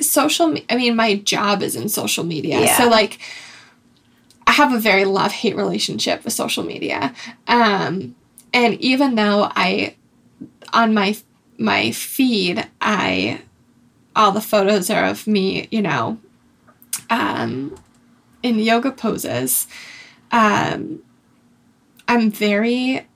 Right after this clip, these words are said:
Speaker 1: I don't like to be center of attention. Like, I'm not someone that loves to have the spotlight on me. But I just, what I found over the time, over time in social media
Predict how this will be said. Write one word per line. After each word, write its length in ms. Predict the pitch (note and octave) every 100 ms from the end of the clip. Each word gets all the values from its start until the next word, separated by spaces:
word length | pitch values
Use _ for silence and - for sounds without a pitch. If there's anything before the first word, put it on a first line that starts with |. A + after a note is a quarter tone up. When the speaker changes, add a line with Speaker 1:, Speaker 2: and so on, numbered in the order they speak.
| _ -
Speaker 1:
I 80 | -
don't 240 | A3+ A#3
like 180 | B3 C#4
to 120 | -
be 100 | C#4
center 280 | A3 - F3+
of 60 | F3+
attention. 460 | E3 - G#3 -
Like, 160 | - G#3+
I'm 140 | F#3+
not 300 | G3+ G3+ -
someone 360 | - G3 F#3+ G3
that 180 | F#3+ -
loves 320 | F#3+ G#3 -
to 80 | A3
have 260 | G#3 F3
the 80 | E3
spotlight 540 | - - G3+ - - -
on 180 | -
me. 240 | - C#3+ A#3 - - - -
But 100 | A3
I 120 | G#3+
just, 540 | G#3 A3+ A3+ - - _
what 160 | - A3+
I 80 | G3+
found 560 | - - G3+ G#3 A#3+ -
over 260 | G3+ G3 G3
the 120 | A3+
time, 640 | - - F#3+ G3 G3 G#3 - _ _ _ _ _ _
over 200 | A3 G#3+
time 320 | G#3+ - G3
in 100 | F#3+
social 380 | G#3 - G#3 G3+
media 500 | F#3+ - - - A3